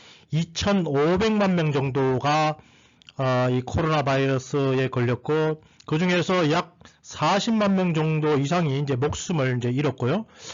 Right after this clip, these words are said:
앞으로도, 어, 올해 이천이십일 년에도 백신이 보급이 완전히 되지 않는 한 굉장히 이제 이 숫자는 많이 이렇게 늘어날 거라는 그런 생각이 듭니다. 이처럼 전 세계가 아프고,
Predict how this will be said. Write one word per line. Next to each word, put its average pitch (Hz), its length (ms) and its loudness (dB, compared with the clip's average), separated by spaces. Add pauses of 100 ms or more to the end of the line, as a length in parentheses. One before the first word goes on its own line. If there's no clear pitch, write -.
(120)
앞으로도, 175 1120 0 (360)
어, 143 240 2
올해 185 180 2
이천이십일 180 800 0
년에도 170 720 0
백신이 175 720 -2
보급이 160 680 0
완전히 156 400 0
되지 160 240 0
않는 139 300 0
한 147 300 0 (360)
굉장히 180 480 2
이제 156 160 2
이 151 180 2
숫자는 156 380 -2
많이 139 240 0
이렇게 139 520 -4
늘어날 147 400 0
거라는 135 300 -2
그런 135 220 -2
생각이 131 340 -2
듭니다. 110 400 -6 (640)
이처럼 180 720 0
전 170 240 0
세계가 165 480 0
아프고, 160 680 -2